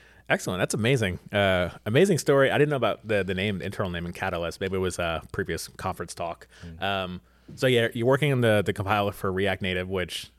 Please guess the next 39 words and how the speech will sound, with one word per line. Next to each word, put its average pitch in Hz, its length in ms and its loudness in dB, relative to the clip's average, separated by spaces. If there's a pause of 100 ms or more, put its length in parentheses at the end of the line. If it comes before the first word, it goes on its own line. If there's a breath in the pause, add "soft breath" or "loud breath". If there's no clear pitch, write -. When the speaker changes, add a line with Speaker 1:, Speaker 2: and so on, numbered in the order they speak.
(240)
Speaker 1:
I 110 160 2
also, 95 500 -2 (240)
also 87 380 -8
injecting 113 360 -2
myself 101 340 -4
into 92 120 -6
your 87 140 -4
story. 85 380 -4
Speaker 2:
Mm-hmm. 107 360 -4 (520)
Speaker 1:
I 117 120 2
learned 107 520 0
mobile 98 320 -2
development 90 500 -6 (100)
on 95 160 -6
React 82 280 -10
Native. 78 420 -10
Like, 85 140 -6
Speaker 2:
That's 92 80 0
Speaker 1:
I - 20 -4
did 113 160 2
Speaker 2:
awesome. - 80 -6
Speaker 1:
Objective-C 110 540 -2
first, 101 400 -4
and 95 80 -4
I 95 40 -6
did 87 160 -8
Swift. 90 360 -6 (400 soft breath)
And 95 180 -2
then 92 400 0
that - 140 -6
same 107 300 -2
year, 98 180 0
I 92 80 -2
learned 90 320 -6 (100)
both 92 180 -2
those 107 160 -4
things. 127 440 -6
Speaker 2:
Mm-hmm. 85 200 -12
Speaker 1:
Uh, 87 360 -4